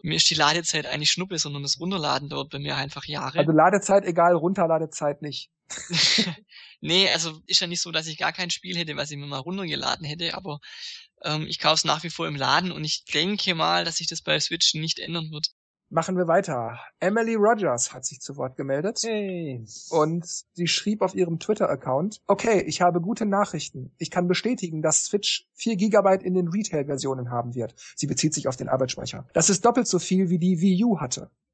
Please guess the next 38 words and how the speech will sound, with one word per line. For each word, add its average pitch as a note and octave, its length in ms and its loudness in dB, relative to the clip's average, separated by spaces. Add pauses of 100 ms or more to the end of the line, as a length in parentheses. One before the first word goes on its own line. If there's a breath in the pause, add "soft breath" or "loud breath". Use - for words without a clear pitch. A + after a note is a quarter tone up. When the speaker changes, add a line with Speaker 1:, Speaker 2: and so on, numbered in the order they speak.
(160)
Speaker 1:
Grundsätzlich D#3+ 440 -6
mal C#3+ 160 -6
jetzt - 360 -4
okay, E3+ 540 0
aber D3 240 -6
wenn D#3+ 120 -2
natürlich D#3 400 -2
Nintendo D#3+ 400 -2
wieder D#3 180 -6
kommt E3 240 -4
und D#3 100 -4
sagt, D#3 360 -4
achtzig - 320 -6
Prozent E3 360 -2
braucht - 560 -2
das - 140 -8
Betriebssystem, F#3+ 800 0 (100)
Speaker 2:
<laughs> D#3+ 380 -2
Speaker 1:
bisschen G3 280 2
übertrieben, F#3+ 520 2
aber D3+ 220 0
bei D3+ 160 -2
der D#3 100 -10
Wii E3+ 160 -10
U F3+ 100 -6
war's, E3+ 200 -2
glaub D#3 160 -6
ich, D#3 100 -10
fünfzig - 480 -2
Prozent, E3+ 420 -6 (380 loud breath)
Speaker 2:
Mhm. D#3 300 0 (100)
Speaker 1:
<laughs> - 140 -20
dann D#3+ 140 0
wär's F3 220 2
halt D#3 180 -6
wieder D3 180 -10
blöd. D3+ 460 -8
Also C#3+ 320 -12